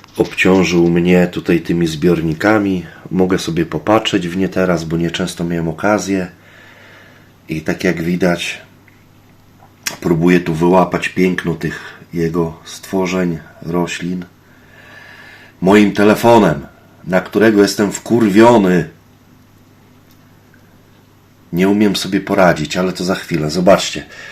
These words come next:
szkiełko, przezierność, e, którą widać w tym akwarium, jest fantastyczna. Muszę tutaj oczywiście zaznaczyć, że jest to dzięki też mojej samoróbce, bo tutaj te,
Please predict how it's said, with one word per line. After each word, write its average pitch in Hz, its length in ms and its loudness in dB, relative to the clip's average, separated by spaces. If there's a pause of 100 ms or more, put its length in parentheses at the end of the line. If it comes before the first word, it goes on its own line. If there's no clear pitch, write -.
(320)
szkiełko, 110 840 4
przezierność, 98 1080 4
e, 87 640 2
którą 95 380 2
widać 98 520 4 (140)
w - 140 -14
tym 95 180 2
akwarium, 101 460 6
jest 87 160 2
fantastyczna. 104 840 4 (840)
Muszę 87 240 2
tutaj 101 300 6
oczywiście 101 600 4
zaznaczyć, 101 580 6
że 90 240 4
jest 92 180 4
to 95 100 2
dzięki 92 420 4
też 98 240 2
mojej 98 280 8
samoróbce, 98 680 4
bo 90 100 4
tutaj 90 320 4
te, 90 220 2